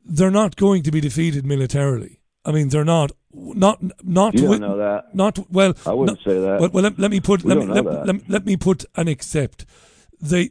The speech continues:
Speaker 1: they wouldn't be beaten, I don't think, militarily without the deployment of nuclear weapons. And if they start firing nuclear weapons,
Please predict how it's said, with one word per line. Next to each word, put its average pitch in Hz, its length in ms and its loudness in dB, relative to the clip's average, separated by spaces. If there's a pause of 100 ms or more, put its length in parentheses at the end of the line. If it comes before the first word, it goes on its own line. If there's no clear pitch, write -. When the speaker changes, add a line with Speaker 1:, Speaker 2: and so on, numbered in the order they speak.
(160)
Speaker 1:
they 175 200 2
wouldn't 196 340 0
be 190 120 0
beaten, 165 340 -4
I 143 80 0
don't 147 200 -2
think, 151 300 -4
militarily 147 880 -2 (840)
without 160 400 4 (180)
the 165 80 0
deployment 151 500 0
of 123 160 -6
nuclear 139 380 -2
weapons. 127 520 -6 (140)
And 135 400 0
if 147 200 -2
they 147 100 0
start 165 300 -4
firing 151 500 -2
nuclear 135 380 -2
weapons, 127 440 -6